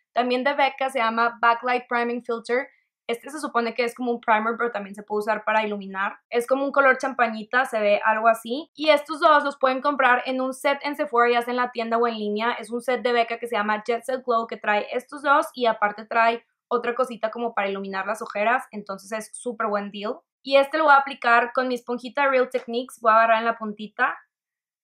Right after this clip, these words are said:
y me voy a empezar a poner en todos los puntos altos de mi cara,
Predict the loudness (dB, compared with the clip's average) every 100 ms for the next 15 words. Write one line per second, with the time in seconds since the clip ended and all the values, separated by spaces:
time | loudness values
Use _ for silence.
0 | _ -6 0 0 0 2 2 2 0 -2
1 | -2 -4 -10 _ -6 0 6 6 6 0
2 | 0 2 4 4 2 -4 -4 -4 2 4
3 | 4 2